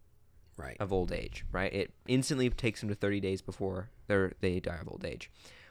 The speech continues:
Speaker 2: While in this age state, they have disadvantage on all attack rolls, ability checks, and saving throws, and its speed is halved. You might not be that extreme. Um,
Speaker 1: Yeah, that's, that's
Speaker 2: and the
Speaker 1: crazy.
Speaker 2: only way to cure it is wish or greater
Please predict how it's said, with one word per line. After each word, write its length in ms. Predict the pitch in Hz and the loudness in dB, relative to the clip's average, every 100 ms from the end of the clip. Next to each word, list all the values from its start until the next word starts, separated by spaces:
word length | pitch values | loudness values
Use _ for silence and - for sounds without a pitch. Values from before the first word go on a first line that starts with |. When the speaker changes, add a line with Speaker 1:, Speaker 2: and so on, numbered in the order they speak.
| - | 6
Speaker 2:
While 180 | 113 113 | 8 8
in 60 | |
this 140 | 107 107 | 6 4
age 220 | 135 - | 2 2
state, 280 | 110 107 110 | 2 2 2
they 80 | |
have 140 | 92 92 | 0 0
disadvantage 520 | 104 101 98 95 95 | -2 0 0 0 0
on 80 | 92 | -4
all 80 | 92 | -4
attack 320 | - 107 - | -4 -6 0
rolls, 160 | 101 | -2
ability 280 | 98 92 92 | 0 -4 -4
checks, 220 | - - | -6 -8
and 80 | 98 | -6
saving 340 | - 123 131 120 | -2 0 0 2
throws, 300 | 123 120 120 | 2 2 0
and 80 | |
its 120 | 92 - | -4 -4
speed 240 | - 92 | -4 -4
is 120 | 82 | -4
halved. 340 | - - - - | -6 -6 -6 -6
You 60 | 135 | -2
might 180 | 151 | -2
not 200 | 123 120 - - | 0 -2 -6 -8
be 140 | 107 101 | -4 0
that 180 | 95 92 | 0 -2
extreme. 540 | - - - 85 110 - - - - - - - - | -6 -12 -10 -10 -10 -14 -20 -20 -20 -20 -20 -20 -8
Um, 440 | 101 95 90 90 - - | -6 -4 -6 -10 -14 -14
Speaker 1:
Yeah, 260 | 69 92 - - - | -10 -10 -10 -14 -12
that's, 200 | 82 - - - | -10 -10 -10 -8
that's 140 | - | 0
Speaker 2:
and 100 | 113 | 4
the 60 | 117 | 6
Speaker 1:
crazy. 200 | 98 135 | 8 6
Speaker 2:
only 120 | 147 | 6
way 160 | 135 131 | 4 2
to 60 | |
cure 300 | - 131 123 | 4 4 6
it 160 | 98 - | 6 4
is 160 | 98 | 0
wish 400 | 98 101 101 - 92 | 2 2 2 -2 -2
or 80 | 92 | 2
greater 500 | 101 101 98 98 | 4 4 4 2